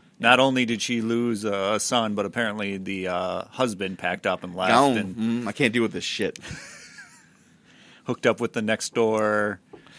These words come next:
Speaker 2: Yeah,
Speaker 1: lady.
Speaker 2: yeah, she had enough too, and they, they, uh, went to Tijuana together.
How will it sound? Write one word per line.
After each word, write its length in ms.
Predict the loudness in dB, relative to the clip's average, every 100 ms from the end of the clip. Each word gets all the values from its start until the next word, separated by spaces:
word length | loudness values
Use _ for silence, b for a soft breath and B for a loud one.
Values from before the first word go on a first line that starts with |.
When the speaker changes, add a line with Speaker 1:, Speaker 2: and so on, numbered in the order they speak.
| 2
Speaker 2:
Yeah, 280 | 8 10 10
Speaker 1:
lady. 100 | 8
Speaker 2:
yeah, 120 | 6
she 180 | 6 6
had 140 | 6
enough 220 | 6 2
too, 220 | 2 2 4
and 80 |
they, 100 | 4
they, 420 | 2 0 2 4 4
uh, 300 | 4 2 -2 -10 _ -8
went 220 | -6 -4
to 340 | -2 0 0
Tijuana 520 | -4 -2 0 0 0 -4
together. 380 | -4 -2 -4